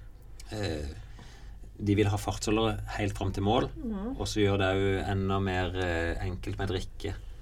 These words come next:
Speaker 1: Eh, for det er noen krav der. Skal du sette en rekord, så,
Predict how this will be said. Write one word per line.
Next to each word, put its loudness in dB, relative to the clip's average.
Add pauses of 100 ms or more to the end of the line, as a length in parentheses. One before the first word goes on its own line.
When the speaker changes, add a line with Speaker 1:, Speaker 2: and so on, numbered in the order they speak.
(420)
Speaker 1:
Eh, -6
for -4
det 2
er 0
noen 2
krav 4
der. 4
Skal 10
du 12
sette 12
en 12
rekord, 6
så, 0